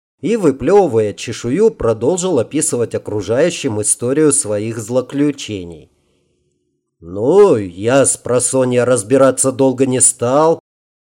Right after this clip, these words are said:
велел повесить обоих на воротах, взял её за левую сиську и дальше захрапел. Мои дураки так и сделали, даже кожу не догадались стащить перед этим.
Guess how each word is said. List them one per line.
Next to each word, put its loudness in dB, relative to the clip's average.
велел 4
повесить -4
обоих 0
на 0
воротах, 2
взял 0
её 2
за 2
левую 0
сиську -4
и 4
дальше -2
захрапел. -4
Мои -4
дураки 2
так 2
и 2
сделали, 0
даже 2
кожу 2
не -2
догадались 0
стащить -4
перед 2
этим. -2